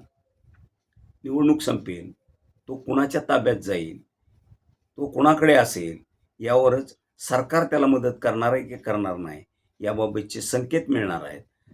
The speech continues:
त्यामुळं मतदार हा जर सुज्ञ असेल, त्यांनी सुज्ञपणाने जर मतदान केलं तर कारखाना निश्चितपणे चालू होऊ शकेल. त्या अनुषंगाने मतदार <clears throat> संघात सध्या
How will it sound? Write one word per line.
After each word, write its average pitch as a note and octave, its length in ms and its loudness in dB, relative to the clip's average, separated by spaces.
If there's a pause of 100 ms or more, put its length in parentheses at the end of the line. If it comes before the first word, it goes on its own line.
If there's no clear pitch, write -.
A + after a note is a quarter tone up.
त्यामुळं G#2+ 440 -2 (500)
मतदार D3 540 2 (420)
हा C#3 340 -2
जर D3+ 120 4
सुज्ञ - 400 2
असेल, - 460 -6 (540)
त्यांनी A2 180 -8
सुज्ञपणाने C#3+ 800 2
जर A#2 160 2
मतदान G2+ 520 -6
केलं D2 300 -12 (600)
तर A2 80 -12
कारखाना G#2 560 -6
निश्चितपणे A#2 580 -6
चालू F#2 260 -6
होऊ F2 120 -10
शकेल. - 480 -18 (400)
त्या A#2+ 160 -2
अनुषंगाने B2 840 -2 (240)
मतदार A#2 460 0 (260)
<clears throat> F3 140 -8 (1300)
संघात C#3 340 -2
सध्या C3+ 420 -2